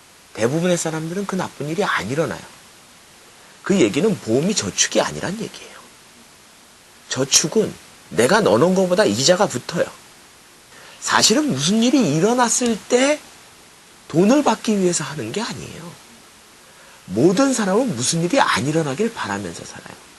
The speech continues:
무슨 일이 아무, 대부분의 사람은 안 일어나고요.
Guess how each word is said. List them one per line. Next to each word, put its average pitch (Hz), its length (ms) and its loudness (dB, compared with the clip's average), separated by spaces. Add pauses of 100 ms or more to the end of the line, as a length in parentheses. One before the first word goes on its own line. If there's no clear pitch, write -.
(1300)
무슨 202 300 -2
일이 240 160 2
아무, - 360 2
대부분의 135 400 0
사람은 170 340 -2
안 143 220 -6
일어나고요. 180 500 -8